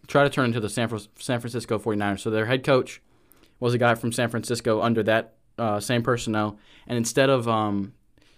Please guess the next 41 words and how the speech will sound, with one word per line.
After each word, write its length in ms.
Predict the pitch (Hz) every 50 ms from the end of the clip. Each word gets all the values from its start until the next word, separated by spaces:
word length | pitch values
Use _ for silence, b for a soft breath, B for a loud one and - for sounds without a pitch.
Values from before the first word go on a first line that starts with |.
| b b
you 80 | b 139
know 100 | 156 147
how 120 | 147 139
they 120 | 127 127 123
use 160 | 120 117 113
Debo 360 | 104 123 127 120 123 120 117 117
and 200 | 117 117 117 120
go 220 | 127 123 120 117
do 220 | 117 127 123 127 120
a 40 | 117
bunch 260 | 107 120 117 117 -
of 180 | 127 113 110 - -
across 400 | 117 113 - 131 117 117 120 -
the 60 | 110
field 280 | - - 113 117 117
stuff? 380 | - - 143 139 139 143 - - b b b b b
I 80 | b 123
think 160 | 127 147 147
they'll 120 | 160 160 147
use 380 | 147 139 131 127 120 120 -
Tyreek 440 | - - 135 131 123 120 123 127 -
in 60 | 127
a 40 | 120
way 140 | 117 113 113
that's, 260 | 107 110 107 - - -
instead 280 | - 120 113 - 139 123
of 120 | 117 104
vertical, 540 | - 117 113 120 123 - 147 147 143 143 b b b b b
he's 220 | b 127 120 117 123
normally, 260 | 135 135 123 120 117
like, 100 | 107 -
a 60 | 113
vertical 360 | 98 110 110 113 113 127 120
threat. 400 | 120 135 131 131 139 - - b b b b b b
I 40 | 120
think 160 | 117 127 123 123
they'll 100 | 127 127
use 120 | 120 117
his 120 | 127 107 -
speed 240 | - - 123 117
horizontally 640 | 117 117 107 104 98 104 98 107 101 90 90 92